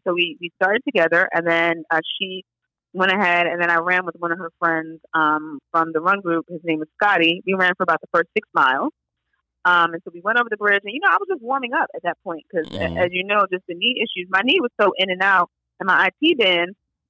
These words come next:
Speaker 1: I, you know, I could, you know, it could go either way. I figured, you know, I was like, I just wanted to warm my body up. Like, I didn't wanna go too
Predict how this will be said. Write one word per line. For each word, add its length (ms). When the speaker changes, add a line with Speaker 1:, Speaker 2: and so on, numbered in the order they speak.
Speaker 1:
I, 240
you 100
know, 280
I 120
could, 340
you 160
know, 120
it 80
could 120
go 200
either 200
way. 500
I 100
figured, 360
you 120
know, 100
I 220
was 160
like, 140
I 80
just 160
wanted 240
to 60
warm 300
my 160
body 360
up. 200
Like, 120
I 80
didn't 140
wanna 240
go 160
too 80